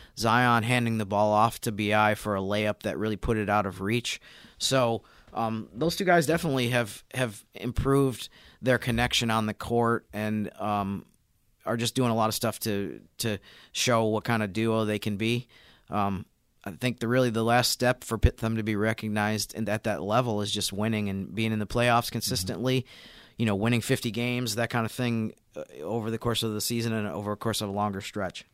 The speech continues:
Speaker 2: And that's something that Zion said at the end of that, that win against the Kings that you're referring to, and also even the Clippers,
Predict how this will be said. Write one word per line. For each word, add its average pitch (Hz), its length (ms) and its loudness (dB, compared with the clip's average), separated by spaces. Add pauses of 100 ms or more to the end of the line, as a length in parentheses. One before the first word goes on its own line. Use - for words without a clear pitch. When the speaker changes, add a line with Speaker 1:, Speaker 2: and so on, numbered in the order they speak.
(340)
Speaker 2:
And 143 100 0
that's 180 120 0
something 180 240 0
that 127 140 2
Zion 127 400 6
said 131 140 4
at 110 120 0
the 113 160 0
end 135 120 2
of 117 100 2
that, 110 200 0 (280)
that 110 260 0
win 123 160 2
against 113 240 -4
the 98 80 -8
Kings 139 300 -2
that 101 80 -4
you're 117 120 -4
referring 127 480 0
to, 127 180 4
and 117 100 0
also 131 320 4
even 120 240 2
the 104 80 -4
Clippers, 135 520 0